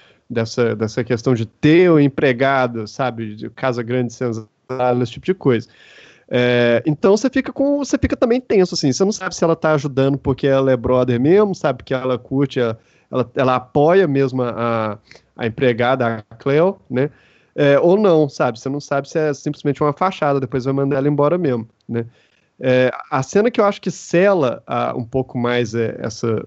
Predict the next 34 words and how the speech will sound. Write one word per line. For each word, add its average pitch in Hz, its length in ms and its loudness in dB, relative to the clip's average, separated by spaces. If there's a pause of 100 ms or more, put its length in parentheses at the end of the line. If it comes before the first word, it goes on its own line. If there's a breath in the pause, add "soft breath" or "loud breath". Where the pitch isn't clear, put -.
(880)
essa 120 600 0
cooperação 131 720 0
entre 151 180 -2
as 117 180 -2
duas 156 400 -2 (440 soft breath)
é 208 160 2
que 247 100 -8
a 233 160 -4
mãe, 208 420 0 (400)
do 160 220 -6
nada, 170 300 2
assim, - 100 -6
eu 170 60 0
nem 196 100 2
lembro 190 220 2
qual 190 100 0
que 190 100 -6
é 185 40 2
a 175 80 0
cena 165 260 -2
que 160 100 -6
antecede 156 640 0
essa 151 220 0
não, 131 160 4
mas 139 180 2
a, 156 340 2
a 143 40 0
Sofia, 175 600 0
a 156 60 2
mãe, 127 240 0
chega 147 320 0
em 160 80 0
casa 143 300 -2
bêbada, 202 560 0